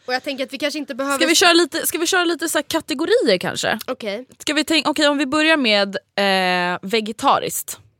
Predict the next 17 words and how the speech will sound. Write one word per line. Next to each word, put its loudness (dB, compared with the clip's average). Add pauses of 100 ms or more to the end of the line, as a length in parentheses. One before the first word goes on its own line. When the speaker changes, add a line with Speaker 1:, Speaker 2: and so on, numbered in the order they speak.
(280)
Speaker 2:
Vad 2
tycker 2
Speaker 1:
Nej, 2
Speaker 2:
du 2
Speaker 1:
det 2
är 4
Speaker 2:
att 4
Speaker 1:
dålig -2
kategori. -10
Eller -2
vadå, -6
de -8
är -4
helt -10
vegetariskt? -10
Speaker 2:
Nej, -2
men -2